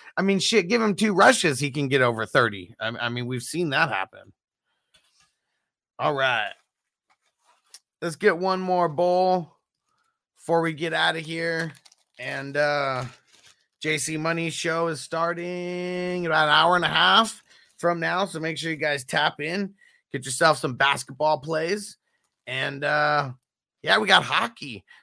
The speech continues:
tomorrow. So I'm gonna try to get in touch with Austin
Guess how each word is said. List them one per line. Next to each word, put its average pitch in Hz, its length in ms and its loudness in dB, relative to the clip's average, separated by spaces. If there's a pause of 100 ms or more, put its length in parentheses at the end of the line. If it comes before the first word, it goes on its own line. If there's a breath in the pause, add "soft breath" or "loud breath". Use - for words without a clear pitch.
(160 soft breath)
tomorrow. 131 800 2
So 120 500 -2 (1120)
I'm 135 120 -6
gonna 156 100 -6
try 160 200 2
to 160 80 -2
get 160 180 -2
in 165 120 -2
touch 170 280 0
with 143 100 -4
Austin 196 600 -4